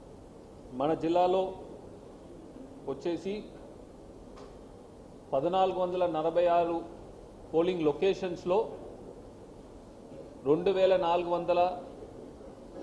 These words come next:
డెబ్బై పోలింగ్ కేంద్రాల్లో వచ్చే పదమూడో తారీఖున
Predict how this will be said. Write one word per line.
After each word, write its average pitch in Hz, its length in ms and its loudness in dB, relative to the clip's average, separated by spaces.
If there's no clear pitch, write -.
డెబ్బై 156 280 6
పోలింగ్ 180 340 2
కేంద్రాల్లో 180 540 6
వచ్చే 175 280 2
పదమూడో 165 380 4
తారీఖున 156 460 0